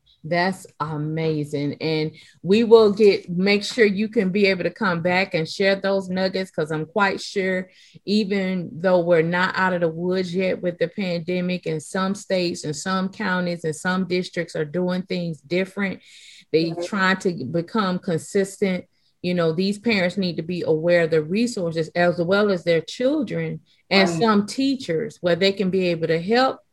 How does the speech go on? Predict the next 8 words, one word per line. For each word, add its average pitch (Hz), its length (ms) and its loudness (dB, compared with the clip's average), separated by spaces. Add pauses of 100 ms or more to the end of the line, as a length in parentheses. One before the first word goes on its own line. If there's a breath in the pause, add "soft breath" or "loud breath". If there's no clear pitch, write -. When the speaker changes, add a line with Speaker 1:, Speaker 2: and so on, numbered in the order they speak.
(360 soft breath)
Speaker 1:
the 190 120 0
children 175 480 2
that's 160 280 0
learning 165 380 0
remotely 160 880 -2
to 170 140 -8
be 165 300 -6
s-, - 260 -12